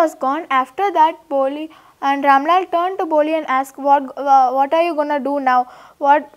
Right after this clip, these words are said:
what are we gonna do with you?" Then Boli replied in a calm and steady voice that, uh, "You don't worry, father. I will take care of you when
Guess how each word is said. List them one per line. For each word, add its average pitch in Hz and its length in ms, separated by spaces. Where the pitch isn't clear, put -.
what 311 180
are 339 80
we 349 220
gonna 320 260
do 294 160
with 285 260
you?" 262 80
Then 269 220
Boli 311 320
replied 320 560
in 294 140
a - 20
calm 302 320
and 294 180
steady 285 460
voice 277 440
that, 277 260
uh, 269 240
"You 320 140
don't 349 320
worry, 294 280
father. 277 340
I 294 40
will 359 240
take 330 260
care 339 300
of 294 240
you 311 180
when 285 180